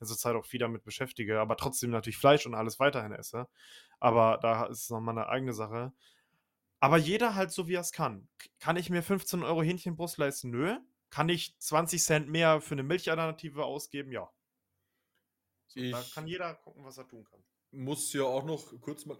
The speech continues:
Speaker 2: einspannen, und zwar,
Speaker 1: Ja.
Speaker 2: ähm, einerseits jetzt bei den, also das ist jetzt beides Bio und vegan. Ähm,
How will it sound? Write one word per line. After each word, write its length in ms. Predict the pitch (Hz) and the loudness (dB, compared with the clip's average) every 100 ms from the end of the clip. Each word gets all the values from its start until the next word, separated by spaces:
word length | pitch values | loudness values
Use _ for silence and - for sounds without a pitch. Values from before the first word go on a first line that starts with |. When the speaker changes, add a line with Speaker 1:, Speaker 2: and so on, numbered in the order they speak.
| - | -12
Speaker 2:
einspannen, 600 | 123 143 - 135 160 170 | -10 -10 -8 -6 -6 -10
und 140 | 131 | -12
zwar, 560 | - 117 117 135 156 - | -10 -4 -2 -2 -4 -10
Speaker 1:
Ja. 140 | 123 - _ _ - _ - 123 123 120 123 | -16 -16 _ _ -20 _ -6 -2 0 2 2
Speaker 2:
ähm, 340 | 120 120 117 117 - _ _ _ _ _ _ _ _ - | 0 -2 -6 -8 -14 _ _ _ _ _ _ _ _ -10
einerseits 640 | 113 135 135 147 139 135 | -4 -2 -2 0 0 0
jetzt 460 | 147 131 - - - | -2 -2 -4 -10 -8
bei 240 | 143 131 127 | -4 -2 -4
den, 640 | 120 123 123 123 120 - _ - | -6 -6 -8 -12 -14 -20 _ -12
also 180 | 131 | -10
das 160 | 127 131 | -6 -2
ist 100 | 143 | 2
jetzt 360 | 165 - - 139 | 2 0 -6 2
beides 340 | 123 123 120 | 4 2 -2
Bio 200 | 135 131 | -4 -2
und 80 | 113 | -2
vegan. 320 | 113 104 104 - - - _ - | -4 -4 -6 -12 -20 -20 _ 0
Ähm, 640 | 127 131 127 120 123 | 4 4 2 -6 -10